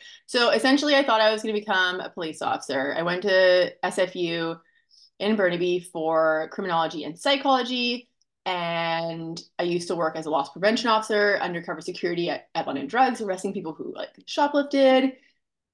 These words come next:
And it was just kind of going in that direction. And then once I finished university, I got a job as a police dispatcher.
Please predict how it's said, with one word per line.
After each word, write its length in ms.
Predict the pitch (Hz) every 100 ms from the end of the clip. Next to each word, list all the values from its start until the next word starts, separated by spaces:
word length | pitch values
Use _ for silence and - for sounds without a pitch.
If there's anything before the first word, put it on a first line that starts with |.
| 214
And 760 | 214 208 202 202 202 202 202 - _
it 60 | 233
was 80 | 226
just 140 | 262
kind 120 | 294
of 60 | 269
going 260 | 208 196 202
in 80 |
that 160 | 190 180
direction. 760 | 185 160 160 196 170 165 165 -
And 180 | 180 175
then 880 | 175 175 170 170 165 165 170 175 -
once 300 | - 190 190
I 140 | 208 226
finished 840 | 220 196 180 180 180 175 - - - _ _ _ _
university, 760 | 196 185 170 165 - 180 175 -
I 100 | 165
got 260 | 165 160
a 60 | 165
job 560 | 170 165 156 156 160 -
as 200 | 165 156
a 40 | 156
police 340 | - 165 -
dispatcher. 920 | - 320 - 269 262 277 262 254 262